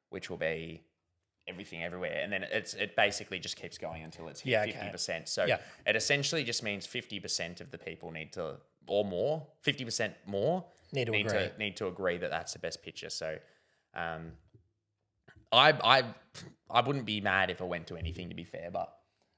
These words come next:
Speaker 1: um,
Speaker 2: No, I'm pretty happy with all of them. Uh, for me, the only one that I probably wouldn't give the extra award to is Triangle of Sadness in there, just for myself, personal reasons. But
Speaker 1: I'd give that over Tar, though, personally.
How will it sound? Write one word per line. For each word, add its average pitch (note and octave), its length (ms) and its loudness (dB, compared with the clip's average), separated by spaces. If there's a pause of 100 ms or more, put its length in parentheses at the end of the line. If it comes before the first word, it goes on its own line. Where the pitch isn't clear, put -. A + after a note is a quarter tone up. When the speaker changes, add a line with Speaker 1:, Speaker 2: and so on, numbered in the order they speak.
(120)
Speaker 1:
um, F2 320 -2 (1080)
Speaker 2:
No, B2+ 220 6
I'm A#2 100 2
pretty C3+ 160 4
happy A#2 180 4
with G#2+ 80 -2
all G2 120 0
of G2 60 -6
them. G2 240 -10
Uh, D3 160 8 (360)
for D3 80 2
me, A#2+ 180 6
the A2 120 2
only G#2+ 120 2
one G#2 180 2
that G2 100 2
I G2 120 6
probably G2 400 -4
wouldn't G2 400 -6
give G2 160 -6
the F#2+ 140 -2
extra G2 260 -4
award F#2+ 260 -6
to G#2+ 80 -6
is F#2+ 80 -8
Triangle G2 420 -4
of F#2+ 60 -10
Sadness G2 440 -8
in G2+ 80 -10
there, G2+ 220 -6 (360)
just - 140 -6
for C3+ 80 -2
myself, A#2+ 540 4
personal A#2+ 360 2
reasons. C3 340 2
But A2 320 4 (120)
Speaker 1:
I'd B2 200 6
give A#2+ 120 -4
that G2 160 6
over F2+ 180 2
Tar, - 340 -2
though, B1+ 200 -6
personally. F2+ 580 -10